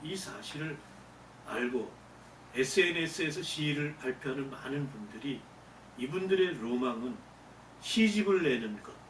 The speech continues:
그리고 문예지, 문단에서 내는 문학 잡지에 시를 발표하는 것, 글자 그대로 종이에 시를 발표하는 일이 이분들의 로망입니다.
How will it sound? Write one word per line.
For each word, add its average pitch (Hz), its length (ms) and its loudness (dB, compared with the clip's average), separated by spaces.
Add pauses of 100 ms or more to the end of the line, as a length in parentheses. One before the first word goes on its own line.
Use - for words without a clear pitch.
(1120)
그리고 170 400 6
문예지, 143 680 2 (500)
문단에서 165 600 0
내는 147 400 2 (180)
문학 156 420 0
잡지에 139 460 -6
시를 156 560 -4
발표하는 110 480 -10
것, - 120 -18 (1120)
글자 151 340 2
그대로 131 420 2 (420)
종이에 190 640 6 (340)
시를 151 520 0 (840)
발표하는 127 580 -2
일이 113 340 -6 (380)
이분들의 143 580 0
로망입니다. 120 680 -2